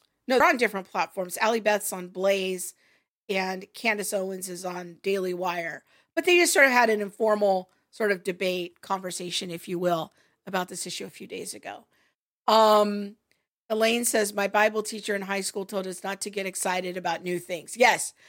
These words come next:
Uh, new doctrines, novel doctrines, fresh perspectives. These are all words that are red flags to me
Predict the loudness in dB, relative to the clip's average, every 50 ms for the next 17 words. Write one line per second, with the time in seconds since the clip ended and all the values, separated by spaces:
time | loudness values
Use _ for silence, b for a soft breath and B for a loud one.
0 | b b b b b _ 6 6 8 8 8 8 8 10 10 10 10 8 8 8
1 | 8 8 6 4 2 2 2 2 4 6 6 8 8 6 6 4 6 6 6 6
2 | 4 2 0 -4 -2 -4 -2 0 0 0 0 0 -2 -4 -2 2 4 4 4 4
3 | 2 2 2 2 2 2 0 -4 -8 b b b b b -6 -4 0 2 2 2
4 | 4 6 6 8 8 6 6 4 0 0 0 2 4 4 4 2 2 0 0 2
5 | 2 0 0 0 0 0 0 0 -2 -2 -4 -2 -2 -4 -6 -6 -6 -6 -6 -6
6 | -8 -8 -10 -12 -14